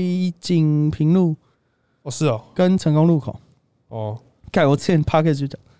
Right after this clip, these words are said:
Speaker 1: 等一下。
Speaker 2: 等一下不。
Speaker 1: 然后，反正那个，干嘛讲啊？不，秀山国小那边有一间店超屌，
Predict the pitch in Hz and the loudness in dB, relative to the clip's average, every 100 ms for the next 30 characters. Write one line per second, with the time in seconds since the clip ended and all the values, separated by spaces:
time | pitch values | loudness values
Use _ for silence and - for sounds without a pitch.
0 | _ - 117 110 135 131 _ _ _ _ | _ -6 -6 -2 -4 -4 _ _ _ _
1 | _ _ _ _ - 131 120 143 143 160 | _ _ _ _ 2 4 6 6 6 8
2 | 160 160 - _ _ - 151 220 196 - | 8 8 4 _ _ -6 0 2 2 -4
3 | - - - - - 156 160 220 196 196 | -20 -20 -20 -8 0 2 4 4 4 4
4 | 196 180 170 147 135 131 87 58 64 55 | 2 2 2 2 0 -2 -6 -8 -10 -12
5 | 64 57 55 - - 151 123 117 147 170 | -12 -12 -14 -14 -2 2 2 2 2 4
6 | 202 - - - - 254 233 226 185 170 | 2 -2 -12 -10 0 2 4 4 6 6
7 | 180 170 143 165 160 143 147 135 123 | 6 6 4 4 2 2 2 2 0